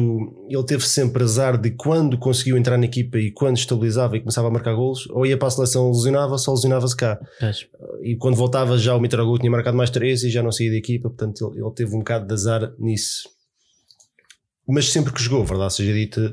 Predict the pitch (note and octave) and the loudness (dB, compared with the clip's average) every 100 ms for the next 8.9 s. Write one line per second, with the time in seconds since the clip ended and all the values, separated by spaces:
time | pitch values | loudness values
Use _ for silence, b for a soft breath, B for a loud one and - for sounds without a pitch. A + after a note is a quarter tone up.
0 | - G#2 G#2 A2 G2+ G#2 A2 A2 A2+ G#2+ | -4 -2 0 0 0 0 -2 -2 -4 -4
1 | - G#2 G2+ G2+ G#2 - - G#2 A2 - | -8 -6 -4 -4 -6 -6 -8 -8 -16 -20
2 | _ _ - G2 G2 G2 - B2 G#2 G#2+ | _ _ -10 -4 -4 -4 -4 -4 -4 -2
3 | G#2+ G2+ G2+ G2 G2 F#2 F#2 F2 B B | -2 -4 -4 -4 -4 -4 -6 -8 B B
4 | G2+ A2+ G#2 F#2+ - F#2+ G2 - F#2 F#2 | 0 2 2 0 0 0 -2 -4 -4 -4
5 | F2+ - F2+ F#2+ A#2 A#2+ A#2 A2+ A2+ A2+ | -6 -6 -6 -6 -2 0 2 0 0 0
6 | A#2 G2+ G#2+ G#2+ G2 G#2 A#2+ A2+ G2+ G#2+ | -2 -2 -2 -4 -6 -4 0 0 0 -4
7 | G#2 A2 B B B B B2+ C3+ C3 - | -4 -8 B B B B 0 0 0 0
8 | C3+ A#2 C#3 A#2+ A#2+ G2+ B2 B2 B2 | 2 2 0 0 0 2 2 2 0